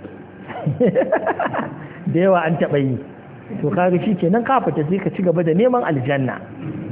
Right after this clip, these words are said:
Dama duk muna nema Allah ya bamu, amma dai dubu saba'in din nan baka ci.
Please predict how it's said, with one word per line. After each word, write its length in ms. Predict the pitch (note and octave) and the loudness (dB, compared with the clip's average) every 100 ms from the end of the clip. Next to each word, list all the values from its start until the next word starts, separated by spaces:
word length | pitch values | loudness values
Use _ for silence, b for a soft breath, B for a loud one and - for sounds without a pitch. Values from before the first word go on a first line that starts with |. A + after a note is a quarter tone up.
| - - | -6 -2
Dama 300 | F3+ E3 F3 | 0 2 2
duk 140 | F#3 | 4
muna 280 | G3+ G3 D3 | 6 6 4
nema 280 | C#3 C#3+ D3+ | 2 0 2
Allah 220 | E3 D3+ B2+ | 2 2 2
ya 40 | |
bamu, 300 | B2 C3 B2+ - | 0 0 -2 0
amma 220 | E3 F#3 | 2 2
dai 100 | F#3+ | 2
dubu 220 | A3 A3+ G3+ | 2 2 2
saba'in 260 | E3+ E3+ | 2 2
din 100 | F3+ | 2
nan 120 | E3 | 2
baka 260 | C#3+ D3 B2 | 2 0 -2
ci. 120 | - | -6